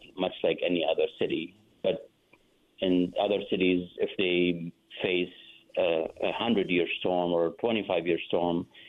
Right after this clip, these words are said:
they end up with water flooding streets and property at times as well, like, like we do. So that piece is maybe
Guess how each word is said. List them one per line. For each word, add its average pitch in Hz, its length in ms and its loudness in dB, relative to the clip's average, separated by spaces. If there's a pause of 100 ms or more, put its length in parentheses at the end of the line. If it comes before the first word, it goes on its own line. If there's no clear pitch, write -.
(200)
they 107 60 2
end 101 220 0
up 90 120 0
with 87 160 0 (420)
water 87 480 2 (160)
flooding 82 360 0 (100)
streets 80 340 0
and 80 520 -2
property 80 380 -2
at - 140 -4
times 82 340 -2 (100)
as 82 140 -4
well, 78 260 2
like, 80 200 -2
like 80 160 -2
we 90 100 2
do. 82 260 0 (540)
So 110 100 0
that 117 420 -2 (220)
piece 110 240 -2
is 90 200 0
maybe 90 500 2